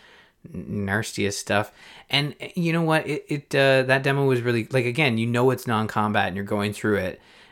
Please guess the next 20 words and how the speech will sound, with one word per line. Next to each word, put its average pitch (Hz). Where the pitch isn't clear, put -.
and 104
you're 104
hearing 113
and 110
you're 101
seeing 113
sort 107
of 98
the 95
stalking 104
monster. 107
I 98
think 101
you, 98
in 104
the 104
demo, 101
you 95
come 101
across 95